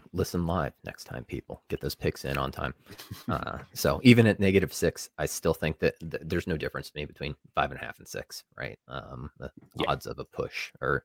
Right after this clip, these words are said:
Speaker 1: are low enough as is. Um, so I, I just, what Indianapolis was able to do on the run, in the run game last week, granted, Jonathan Taylor's, uh,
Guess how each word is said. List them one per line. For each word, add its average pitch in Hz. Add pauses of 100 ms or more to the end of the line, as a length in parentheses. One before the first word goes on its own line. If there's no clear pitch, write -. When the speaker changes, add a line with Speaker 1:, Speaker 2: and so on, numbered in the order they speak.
Speaker 1:
are 67
low 76
enough 73
as 67
is. - (420)
Um, 60 (100)
so 60 (360)
I, - (120)
I 85
just, - (280)
what 101
Indianapolis 90
was 78
able 73
to 80
do 80
on 73
the 67
run, 76 (100)
in 85
the 76
run 78
game 80 (180)
last 73
week, 76 (220)
granted, 73
Jonathan 65
Taylor's, 73 (500)
uh, 69